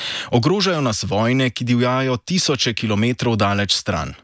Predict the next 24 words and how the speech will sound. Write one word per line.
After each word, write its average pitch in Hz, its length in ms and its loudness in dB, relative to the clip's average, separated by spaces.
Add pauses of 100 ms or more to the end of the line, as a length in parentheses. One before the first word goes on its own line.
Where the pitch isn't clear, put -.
(360)
Takoj 107 320 4
nas 107 220 2
prizadanejo 107 760 0
ekonomski 123 580 0
ukrepi 127 460 0
te 151 300 0
ali 135 200 -2
one 113 280 2
grupacije, 120 680 -2 (360)
proizvajalcev 98 840 2
in 101 180 0
prodajalcev 101 680 0
surovin, 113 540 0 (340)
energije 131 640 2
ali 139 200 0
tehnologije, 113 840 0 (260)
te 190 240 2
ali 113 240 2
one 120 300 2
nadnacionalne 107 880 2
oziroma 110 580 2
regionalne 113 600 2
gospodarske 110 720 0
zveze. 92 400 -2